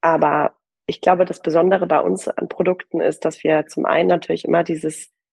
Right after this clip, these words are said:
Interdisziplinäre haben. Das heißt, bei uns in der App steckt halt das Wissen von über zwanzig Expertinnen aus verschiedensten Bereichen, die jeweils in ihrem Bereich wirklich absolute Koryphäen sind.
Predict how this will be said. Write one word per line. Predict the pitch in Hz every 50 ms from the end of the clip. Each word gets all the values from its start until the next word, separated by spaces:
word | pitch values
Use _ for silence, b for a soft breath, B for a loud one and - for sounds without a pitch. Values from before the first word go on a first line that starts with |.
| _ _ _ _ _
Interdisziplinäre | - 208 196 - 202 180 160 165 - - - 175 - - 156 147 147 147 151 156 151 139 139 -
haben. | 120 - - - - -
Das | - - - -
heißt, | 165 170 170 - - - b b b b b b b b b _ _ -
bei | - 165
uns | - - 214 214 -
in | -
der | - - - 233
App | 240 - - -
steckt | - - - - _ -
halt | - 170
das | - - - -
Wissen | 175 190 - - 190 175
von | - - 165 160
über | - 208 208 226 214 185 180
zwanzig | - - 165 165 175 - - 190 -
Expertinnen | - - - - - - 147 147 - - - 160 156 156 156 156 -
aus | - - -
verschiedensten | - - 160 - - 202 190 190 180 180 - - - -
Bereichen, | 156 - - 143 143 156 - - - - 156 165 196 262 - b b b b b b b b b _ -
die | 175
jeweils | 151 151 175 170 175 185 180 170 - - _
in | - 170 -
ihrem | - 196 196 180
Bereich | - - - 147 160 170 - -
wirklich | 175 - - 165 160 160 - -
absolute | 165 - - - - 180 160 160 156 - -
Koryphäen | - - 160 151 156 156 - - 156 147 143 139 131
sind. | 127 135 131 - - - -